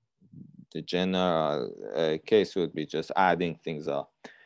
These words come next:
over different species. Uh, okay, so let us compute,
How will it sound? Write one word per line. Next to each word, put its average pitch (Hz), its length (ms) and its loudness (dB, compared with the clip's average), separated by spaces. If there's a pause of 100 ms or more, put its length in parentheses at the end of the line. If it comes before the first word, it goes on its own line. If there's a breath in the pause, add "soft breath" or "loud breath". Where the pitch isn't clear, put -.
(360 loud breath)
over 87 500 4
different 73 580 -6
species. - 580 -14 (1600)
Uh, 120 380 8 (2250 loud breath)
okay, 87 300 -2
so 73 520 -4
let 80 300 -2
us - 420 -6
compute, 85 920 -2